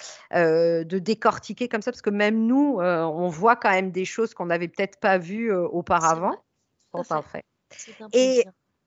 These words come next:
Speaker 1: c'est ça. Et, et Iris, écoute, je, on vous dit du coup à la semaine prochaine. N'hésitez pas à nous suivre sur les réseaux sociaux,
Speaker 2: Oui.
Speaker 1: euh, à découvrir le podcast sur toutes les bonnes, euh, sur toutes les bonnes plateformes.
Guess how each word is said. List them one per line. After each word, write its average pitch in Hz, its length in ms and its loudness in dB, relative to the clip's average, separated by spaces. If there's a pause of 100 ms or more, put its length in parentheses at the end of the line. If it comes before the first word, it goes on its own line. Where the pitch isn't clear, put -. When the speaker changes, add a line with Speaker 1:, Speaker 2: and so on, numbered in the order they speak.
(100)
Speaker 1:
c'est - 240 -8
ça. 220 360 2 (100)
Et, 185 1200 0
et 208 280 0
Iris, 196 380 -4
écoute, 202 420 -6
je, 170 720 0
on 202 120 2
vous 208 180 0
dit 226 220 0
du 220 160 0
coup - 180 0
à 233 80 6
la 208 80 6
semaine 196 220 -2
prochaine. 233 340 0
N'hésitez 233 340 -2
pas 233 120 4
à 226 40 2
nous 214 120 0
suivre - 240 -8
sur 185 160 -2
les 175 100 0
réseaux 175 260 -6
sociaux, 208 640 0 (280)
Speaker 2:
Oui. 226 60 -14 (140)
Speaker 1:
euh, 180 540 6
à 170 160 4
découvrir 185 420 -8
le 180 100 -4
podcast 196 460 -8
sur - 160 -12
toutes - 240 -14
les 190 80 -6
bonnes, 180 320 -2
euh, 156 300 -4
sur - 180 -16
toutes - 200 -12
les 208 60 -2
bonnes 170 200 -4
plateformes. 180 720 -6